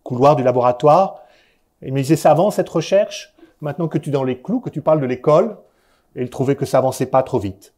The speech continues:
Alors, euh, toutes mes recherches, et ça vaudra, vaudra aussi pour les cent mobiles apparents, je ne suis pas un chercheur très rentable. Il faut le confesser. Je ne suis pas un chercheur très rentable pour deux raisons.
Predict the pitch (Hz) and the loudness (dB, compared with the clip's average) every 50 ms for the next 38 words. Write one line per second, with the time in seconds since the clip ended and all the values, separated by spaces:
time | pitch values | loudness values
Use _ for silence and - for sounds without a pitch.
0 | _ _ _ _ _ _ _ _ _ - - 127 139 147 - - 147 139 143 147 | _ _ _ _ _ _ _ _ _ -6 -2 0 2 2 2 2 0 2 0 0
1 | - - - - _ - - 147 - 180 156 175 147 139 147 240 - 196 196 196 | -4 -10 -18 -20 _ -20 -10 -6 -4 -2 0 2 2 2 2 2 2 0 0 0
2 | - - 139 - 143 127 123 135 123 131 120 120 131 120 113 135 139 143 143 139 | -2 -8 -6 -4 -4 -4 -2 0 2 2 0 0 -2 -4 -2 0 2 2 0 0
3 | - - 143 - 135 120 - - 135 127 127 123 127 117 110 - 117 110 107 - | -4 -8 -8 -6 -8 -8 -8 -8 -6 -6 -6 -4 -4 -4 -4 -4 -6 -6 -4 -4
4 | 143 165 160 180 - - _ _ _ _ _ _ _ _ - - 123 147 139 - | -4 -4 -4 -6 -10 -18 _ _ _ _ _ _ _ _ -16 -10 -8 -8 -8 -6
5 | - 151 - 165 147 - 160 - - 160 - - - 147 120 113 123 120 - - | -8 -8 -8 -8 -8 -8 -10 -10 -10 -10 -10 -8 -6 -6 -6 -6 -8 -10 -8 -10
6 | 110 92 92 101 107 123 _ _ _ _ _ _ _ - - - _ _ _ - | -10 -10 -10 -14 -18 -20 _ _ _ _ _ _ _ -20 -20 -20 _ _ _ -20
7 | - _ _ - - 127 110 - - 131 120 117 120 123 110 - 117 104 - - | -20 _ _ -20 -20 -20 -14 -10 -8 -8 -8 -6 -8 -10 -10 -10 -12 -12 -12 -12
8 | 95 - - _ _ _ _ _ _ _ _ _ _ _ _ _ _ _ _ _ | -14 -16 -16 _ _ _ _ _ _ _ _ _ _ _ _ _ _ _ _ _
9 | _ _ _ _ _ _ _ _ _ _ _ _ - 139 131 - - 139 - 147 | _ _ _ _ _ _ _ _ _ _ _ _ -14 -12 -12 -10 -6 -2 0 0
10 | 147 - 151 - - 143 - - 131 117 123 123 - 175 165 165 160 - 135 123 | 0 0 0 0 0 0 0 0 0 0 -2 0 2 2 2 2 2 0 -2 0
11 | 117 131 113 120 123 107 107 123 127 143 180 214 202 | 2 2 2 0 -2 -4 -2 -2 -2 -2 -2 -4 -8